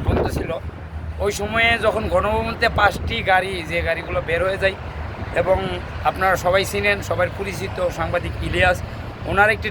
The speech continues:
টেলিগ্রামে কিন্তু এই পোস্টটি প্রথম আসে, প্রথম আসে এবং আমরা এই গুঞ্জনটা শুনতে পাই যে গণভবনে মিটিং হয়েছে সব এবং তারা বের হয়ে আসবে। তো তারপর থেকে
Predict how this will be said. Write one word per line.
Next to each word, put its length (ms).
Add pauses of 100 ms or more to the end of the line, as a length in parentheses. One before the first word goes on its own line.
টেলিগ্রামে 600
কিন্তু 220 (680)
এই 60 (100)
পোস্টটি 280 (140)
প্রথম 280 (100)
আসে, 220 (600)
প্রথম 260 (100)
আসে 140
এবং 140 (100)
আমরা 140
এই 140
গুঞ্জনটা 460
শুনতে 280
পাই 200
যে 80 (640)
গণভবনে 600
মিটিং 260
হয়েছে 220 (140)
সব 120 (720)
এবং 140 (180)
তারা 240
বের 180
হয়ে 200
আসবে। 220 (960)
তো 80 (420)
তারপর 360 (120)
থেকে 180